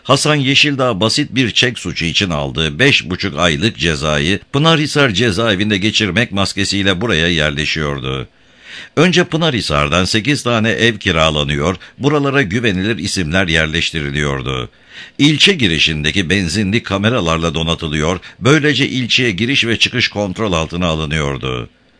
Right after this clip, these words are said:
Cezaevindeki mahkumların birçoğu başka cezaevlerine naklediliyor, cezaevi baştan aşağı yeniden tefriş ediliyordu. Yerlere halılar seriliyor, pencerelere perdeler asılıyor, Tayyip kendini evinde sansın,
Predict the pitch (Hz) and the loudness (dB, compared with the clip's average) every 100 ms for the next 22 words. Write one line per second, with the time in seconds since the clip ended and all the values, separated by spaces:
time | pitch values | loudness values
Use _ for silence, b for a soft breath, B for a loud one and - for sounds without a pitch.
0 | B B B B - 135 156 143 190 110 | B B B B 0 4 4 2 2 2
1 | 80 76 71 78 78 73 - 82 73 71 | 0 -2 -2 -2 -2 -2 -4 -4 -2 -2
2 | 76 78 160 151 151 147 110 117 - 151 | -2 0 0 0 -2 -2 0 0 0 0
3 | 107 95 95 101 78 82 76 95 73 90 | 0 0 0 -2 -2 -2 -2 0 0 -2
4 | - 90 92 92 92 95 - _ - 131 | 0 -2 0 0 0 -2 -8 _ 0 2
5 | 151 160 156 123 82 107 - - 127 110 | 4 4 2 0 0 0 0 -2 -2 0
6 | - 90 71 98 110 92 107 - 90 78 | 2 2 2 0 0 0 0 0 -2 -2
7 | 95 82 76 73 71 69 69 65 64 62 | -2 0 -2 -2 -2 -2 -4 -4 -6 -8
8 | - B B B B 85 87 76 85 82 | -14 B B B B 2 2 2 0 0
9 | 82 87 82 87 - 85 82 78 82 82 | -2 0 0 0 0 -2 0 0 0 0
10 | 85 110 110 90 110 98 101 101 101 90 | 0 0 2 2 2 0 -2 0 2 2
11 | 90 90 95 90 92 90 87 90 - B | 0 0 0 -2 -2 0 0 0 -4 B
12 | - 120 147 160 - 151 151 156 117 135 | 2 2 4 0 0 0 0 0 0 -2
13 | 127 131 139 131 107 - 78 | 0 0 0 0 -2 -2 -2